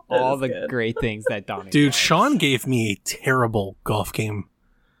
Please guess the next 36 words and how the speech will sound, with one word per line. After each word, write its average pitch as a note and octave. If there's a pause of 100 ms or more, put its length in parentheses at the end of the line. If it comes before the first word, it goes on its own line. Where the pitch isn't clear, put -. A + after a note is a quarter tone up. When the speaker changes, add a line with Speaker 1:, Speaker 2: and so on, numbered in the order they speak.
(340)
Speaker 3:
uh, G#2
code A2
on G2+
Xbox, G#2
and A#2
it B2
was G#2
just -
awful. - (200)
<laughs> -
I -
played F3+
it E3+
for, F#3
like, D3
Speaker 2:
Oh, C3+
Speaker 3:
two D#3+
Speaker 2:
no. C3+
Speaker 3:
hours. A#2+
Like, A2+
this G#3
is C3+
the G#2
worst. - (640)
Speaker 1:
Can C#4
we D4+
make D#4
him F4
play B3
a A3+
golf G#3+
game A#3+
that G#3
is G#3
also G#3
part G#3